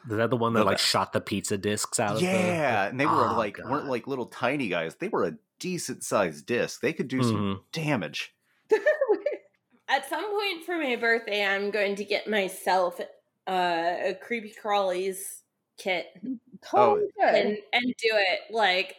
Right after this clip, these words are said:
Speaker 4: let's just embrace the boyhood I never had. <laughs>
Speaker 2: Oh, Morgan, that,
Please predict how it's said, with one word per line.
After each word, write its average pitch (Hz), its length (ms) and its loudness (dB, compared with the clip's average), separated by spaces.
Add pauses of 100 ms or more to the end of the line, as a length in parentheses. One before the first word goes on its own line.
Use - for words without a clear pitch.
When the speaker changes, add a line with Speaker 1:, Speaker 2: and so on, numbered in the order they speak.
(140)
Speaker 4:
let's 233 320 0
just 311 180 -10
embrace 214 720 0 (640)
the 220 80 2
boyhood 208 600 2
I 190 160 0
never 185 320 -2
had. 185 640 0
<laughs> - 40 -20 (340)
Speaker 2:
Oh, 156 140 2
Morgan, 117 460 2
that, 131 180 2